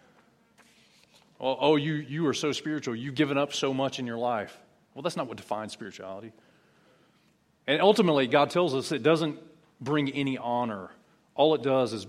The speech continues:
is bring the satisfying of the flesh. Your flesh likes to be satisfied, by the way. And, and you, if you're not careful, can satisfy your flesh through religious activity.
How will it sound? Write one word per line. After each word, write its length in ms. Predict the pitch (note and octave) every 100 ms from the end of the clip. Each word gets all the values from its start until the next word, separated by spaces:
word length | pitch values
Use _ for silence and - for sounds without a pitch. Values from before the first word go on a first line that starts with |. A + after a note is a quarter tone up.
| -
is 100 | B2
bring 300 | G2+ B2 B2
the 80 | G#2+
satisfying 840 | - B2+ B2+ A2 B2 A#2 A2 A2
of 140 | - F#2+
the 60 |
flesh. 520 | - - F2 - - - _ _ _ _ _ _ _ _ _ _
Your 120 | C#3+
flesh 260 | D3 D#3 -
likes 220 | C3 -
to 60 | A#2+
be 100 | A#2
satisfied, 560 | B2 G#2+ G2 F#2+ F2+ - -
by 100 | F#2+
the 60 | F#2
way. 160 | F#2 F2 _ _ _ _ _ _ _ _ _ _
And, 160 | A#2 B2
and 160 | C3 B2
you, 460 | D#3+ G3 G3 F#3 F#3 -
if 160 | B2+
you're 120 | C#3
not 180 | E3 D#3+
careful, 400 | F3 E3+ B2+ F#2+ - _ _ _ _ _ _ _ _
can 140 | C3+ A#2+
satisfy 680 | D#3+ E3 E3 - D#3 D3+
your 280 | C#3+ A#2 D3+
flesh 720 | - D#3 D#3 G#2 A2+ - - - _ _ _ _ _ -
through 160 | C3 A#2
religious 480 | A2+ A#2 A#2+ A#2+ C#3+
activity. 540 | A2+ - A2+ F#2